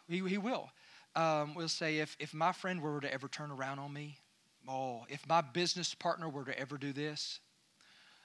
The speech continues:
um, if someone at church treats me like this," see, and Satan goes, "There's the door. There's the door. There's the door." Now, offenses, church, are the hardest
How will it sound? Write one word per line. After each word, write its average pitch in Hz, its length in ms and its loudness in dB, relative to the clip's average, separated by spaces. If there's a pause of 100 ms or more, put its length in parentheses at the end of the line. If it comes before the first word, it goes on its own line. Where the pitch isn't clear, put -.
(140)
um, 131 600 -4
if 147 120 -4
someone 190 360 4
at 160 120 0
church - 400 0
treats 180 280 2
me 170 120 0
like 156 260 0
this," 151 460 -4 (180)
see, 127 400 -6 (600)
and 139 120 -4
Satan 202 340 4
goes, 147 260 -2
"There's 135 240 -2
the 143 100 -6
door. 131 260 -8 (840)
There's 139 220 0
the 180 100 0
door. 190 260 2 (580)
There's 151 180 0
the 151 100 -4
door." 123 260 -4 (1500)
Now, 170 240 10 (340)
offenses, 165 800 4
church, - 560 2 (400)
are 180 480 12
the 160 140 2
hardest 233 640 10